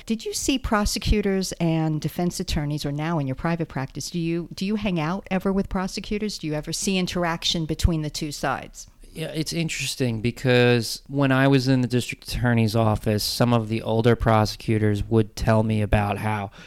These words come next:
Speaker 2: they used to be fairly buddy-buddy with legal aid specifically, and they would go out. When I was in the prosecutor's office, at least at the district court level,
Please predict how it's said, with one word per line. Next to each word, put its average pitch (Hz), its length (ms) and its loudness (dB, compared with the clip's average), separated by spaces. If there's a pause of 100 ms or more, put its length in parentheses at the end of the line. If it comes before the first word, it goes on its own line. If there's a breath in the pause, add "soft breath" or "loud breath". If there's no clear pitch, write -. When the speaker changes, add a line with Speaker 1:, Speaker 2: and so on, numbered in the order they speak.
(240 loud breath)
Speaker 2:
they 123 120 0
used 117 400 -4
to 110 80 -4
be 107 460 0
fairly 147 380 2
buddy-buddy 117 580 4
with 107 200 -2
legal 120 300 2
aid 117 160 2
specifically, 120 720 2
and 107 100 -4
they 107 120 -8
would 120 200 -6
go 110 160 -4
out. 104 240 -8 (340 loud breath)
When 123 140 2
I 160 120 2
was 220 80 0
in 208 80 0
the 117 40 -2
prosecutor's 117 640 -2
office, 107 440 -4
at 107 120 -12
least 135 320 -4
at 120 160 -2
the 117 60 -6
district 117 420 -8
court 113 300 -10
level, 110 520 -6